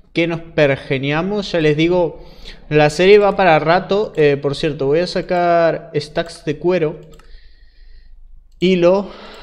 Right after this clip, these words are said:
que creo que voy a necesitar, y, eh, comida. No, esta comida, por cierto, las chuletas no es,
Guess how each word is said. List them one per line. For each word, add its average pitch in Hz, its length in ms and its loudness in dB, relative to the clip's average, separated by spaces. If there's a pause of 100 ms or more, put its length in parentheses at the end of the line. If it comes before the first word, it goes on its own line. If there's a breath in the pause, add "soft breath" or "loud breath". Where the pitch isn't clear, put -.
(260 loud breath)
que 139 100 -6
creo 151 160 0
que 160 60 -4
voy 160 160 0
a 160 80 -2
necesitar, 156 960 -4
y, 196 560 -4
eh, 139 720 0
comida. 208 580 -10 (960)
No, 143 240 -8
esta 185 280 -4
comida, 220 360 -2
por 180 140 -6
cierto, 170 240 -4
las 143 160 -4
chuletas 185 400 -6
no 190 80 -6
es, 185 100 -10